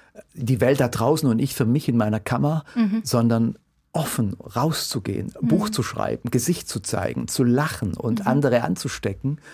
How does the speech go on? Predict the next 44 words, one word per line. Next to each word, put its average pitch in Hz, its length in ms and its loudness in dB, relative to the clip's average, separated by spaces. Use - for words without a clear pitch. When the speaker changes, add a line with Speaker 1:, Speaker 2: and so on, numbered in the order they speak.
Speaker 2:
Mhm. 208 200 0
Speaker 1:
und 135 220 0
offen 147 240 -2
zu 151 140 -4
reden. 143 500 -4
Was - 380 -6
war - 100 -2
der 156 160 0
Move, 151 320 2
dass - 160 -6
du - 100 -6
das 120 180 -4
geschafft - 380 -8
hast? - 180 -16
Speaker 2:
Ich - 120 -18
glaub, 285 580 4
dass 233 180 -2
das, 254 200 -2
was 262 140 -2
mir 240 140 -2
echt 240 220 -2
geholfen 226 520 -2
hat, 226 180 -6
meine 220 180 -2
Familie 226 560 0
war. 269 280 0
Also 208 240 -6
ich - 100 -10
glaub, 214 200 -2
meine 214 200 -4
Familie 226 400 2
hat 226 140 -2
mich 214 100 -2
schon 214 160 -4
immer 226 200 0
als 214 180 -4
Kind 226 200 -2
ermutigt, 240 720 0
auch 196 160 -2
Emotionen 226 720 0
freien 226 320 -2
Raum 233 300 2
zu 240 160 -4
geben, 254 480 2